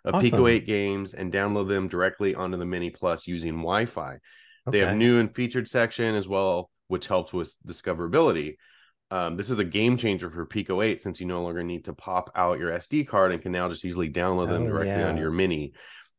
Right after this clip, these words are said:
Speaker 1: It feels like the Mini Plus is now the essential Pico eight device since many of the games feel made for a tiny handheld device. Um, it does require a fifteen dollar purchase of the native Pico eight app, but it's well worth it. And then he links to the Retro Game Core video that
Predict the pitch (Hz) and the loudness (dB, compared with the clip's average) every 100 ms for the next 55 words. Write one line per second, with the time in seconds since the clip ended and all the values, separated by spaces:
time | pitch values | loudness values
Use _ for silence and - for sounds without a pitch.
0 | 95 135 127 117 113 110 101 107 101 92 | 0 6 8 8 8 6 6 2 4 4
1 | 95 87 80 104 127 107 92 90 - 107 | 4 4 2 2 4 4 0 -6 -2 -2
2 | 95 95 - 104 92 90 98 85 82 82 | 0 -2 0 -2 0 2 2 0 0 0
3 | - 85 - 90 87 82 82 85 82 - | -2 -8 -4 -2 -2 -2 -4 -2 -2 -4
4 | - - 85 82 101 110 104 - 82 80 | -8 0 2 2 4 4 2 0 -2 0
5 | 87 82 78 95 98 92 73 71 71 65 | -2 -4 0 0 0 -2 -4 -6 -8 -8
6 | - - - - - _ _ 90 82 85 | -12 -20 -20 -20 -20 _ _ 0 2 2
7 | 85 117 110 113 104 98 107 110 101 87 | 4 4 6 6 6 6 2 2 2 2
8 | - 98 101 80 90 90 87 92 95 - | 0 -2 -2 -4 -2 0 2 4 4 2
9 | 98 - 87 92 107 - 110 110 - 92 | -2 0 2 2 2 2 4 4 2 -4
10 | 82 - 85 78 82 107 - 104 - _ | -4 -4 -4 0 2 2 2 -2 -4 _
11 | - _ _ _ _ 87 85 82 78 87 | -20 _ _ _ _ -2 0 -2 -2 -2
12 | 80 85 87 82 - 82 80 87 85 82 | -2 -2 -4 -6 -8 -8 -4 -2 -4 -2
13 | 90 90 - 87 82 80 78 76 76 - | -2 -2 -2 -2 0 0 0 -2 -4 -8